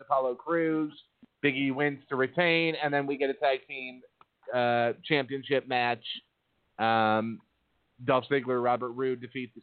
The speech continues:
Street Profits to become the new W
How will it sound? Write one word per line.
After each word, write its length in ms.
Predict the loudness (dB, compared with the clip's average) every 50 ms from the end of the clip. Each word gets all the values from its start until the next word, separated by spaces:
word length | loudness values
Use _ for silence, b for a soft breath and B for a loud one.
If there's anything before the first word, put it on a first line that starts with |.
| -18 _
Street 240 | -8 -6 -6 -4
Profits 360 | 0 0 0 2 0 -4 -8 -8 _
to 60 | _
become 340 | -10 -6 -2 -2 -2 -2 -2 -6
the 80 | -6 -4
new 640 | -2 -2 -2 0 -2 -2 -2 -2 -4 -4 -6 -8 -10 _ _ _ _ _ _ _ _ _ _ 0
W 580 | 2 2 2 0 -2 -6 -6 -6 -8 -10 -14